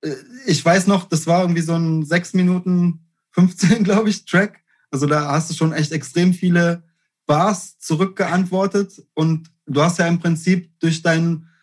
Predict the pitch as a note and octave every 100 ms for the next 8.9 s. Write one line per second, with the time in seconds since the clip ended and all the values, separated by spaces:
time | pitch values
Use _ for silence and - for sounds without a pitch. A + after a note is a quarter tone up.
0 | _ _ A#2+ D3+ F3 - _ D#3 D#3 D3+
1 | C#3 D3 D#3+ D#3 D#3 D#3 D#3 D#3 - D3+
2 | - - _ _ _ _ _ _ _ _
3 | - D3 D#3 C3+ - _ D3+ D#3 F3 D3
4 | D3 D#3 D3+ D3+ B2+ C3+ C3+ D3 F3 D3+
5 | D#3 D#3+ D#3 D3 C3+ D3 - D3+ D3+ D3+
6 | C#3+ D3 B2 C3 D#3 E3+ E3 D#3 D3+ C3
7 | D3+ E3+ E3 D#3+ E3 D#3+ D3+ C#3+ D3 -
8 | D3 - C3+ D3+ D#3 C#3 D#3 D#3